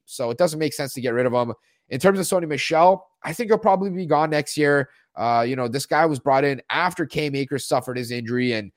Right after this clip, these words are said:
then they lose, you know, Jake Funk and all these guys. So it's kind of a tough situation at running back this season, but in general, if they don't lose Raymond Calais and Cam Akers and Jake Funk and all these guys,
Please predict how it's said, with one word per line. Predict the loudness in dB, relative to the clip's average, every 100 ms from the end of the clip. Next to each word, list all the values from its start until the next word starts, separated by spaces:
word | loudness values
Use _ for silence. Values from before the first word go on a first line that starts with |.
| _ _ _
then | 0 2
they | 2
lose, | 4 4 2
you | 0
know, | -2 -4 -4
Jake | -2 -2
Funk | -2 -2 -2
and | -2
all | -2
these | -2 0
guys. | 2 2 2
So | 2 0 -2 _ _
it's | -12
kind | -2 2 4
of |
a | 6 6 4 -2 _ -4
tough | 0 0
situation | 0 0 0 -2 -4
at | -4
running | -2 0
back | 0 0
this | -6 -8
season, | -6 -6 -2
but | -2 -2
in | -4 0
general, | 2 4 4 2 2 -2 _ _ _ _ 0
if | 2
they | 4
don't | 4 6
lose | 4 4
Raymond | 2 2 0
Calais | -2 0 2 2
and | -2
Cam | -2 0 2
Akers | 0 0 -2 -4 -4
and | -4 -4 0
Jake | 0 2
Funk | 0 2 0 -2
and | 0
all | 2
these | 2 0 4
guys, | 4 4